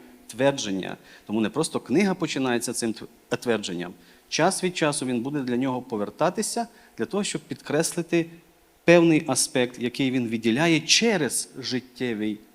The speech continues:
досвід. Але що стоїть за думкою «початок мудрості — страх Господній»? Е, яким чином Соломон поєднує мудрість і страх?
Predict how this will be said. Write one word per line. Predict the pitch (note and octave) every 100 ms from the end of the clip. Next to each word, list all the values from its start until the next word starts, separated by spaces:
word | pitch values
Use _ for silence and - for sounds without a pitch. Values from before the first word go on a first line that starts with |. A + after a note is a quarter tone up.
| _ A2
досвід. | A2+ G2+ - - - - _ _ _ _ _ _ _ _ _ - -
Але | F#3+
що | A#3 F4
стоїть | - C4+ A#3
за | E3+
думкою | D#3+ G#3+ A3 F3+ D3+
«початок | C#3+ F3+ F3+ D3+
мудрості — | D3 D#3 C#3+ - C#3
страх | - D3
Господній»? | A2 - - - - - _ _ _ - - - - - - _ - -
Е, | A#2+ B2+
яким | C#3 C4 C4
чином | - B3+ A#3
Соломон | F3+ E3 E3 G3+
поєднує | G3+ A#3+ E3+ F#3+ F3 D#3
мудрість | D3 D#3+ E3+ F3
і | G3
страх? | - F#3 - -